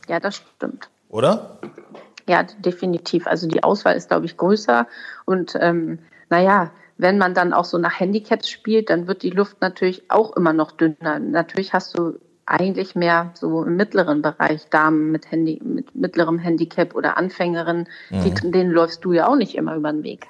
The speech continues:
Speaker 2: Nee, man kommt ja gar nicht, man wird ja gar nicht zusammengeführt.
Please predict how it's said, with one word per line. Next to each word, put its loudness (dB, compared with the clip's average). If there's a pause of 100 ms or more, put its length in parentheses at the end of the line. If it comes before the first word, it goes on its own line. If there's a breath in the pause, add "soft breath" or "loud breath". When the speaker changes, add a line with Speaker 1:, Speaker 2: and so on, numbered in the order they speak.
(180)
Speaker 2:
Nee, 2 (160)
man -12
kommt -2
ja 4
gar 2
nicht, 2
man 2
wird 0
ja 2
gar 2
nicht 0
zusammengeführt. -2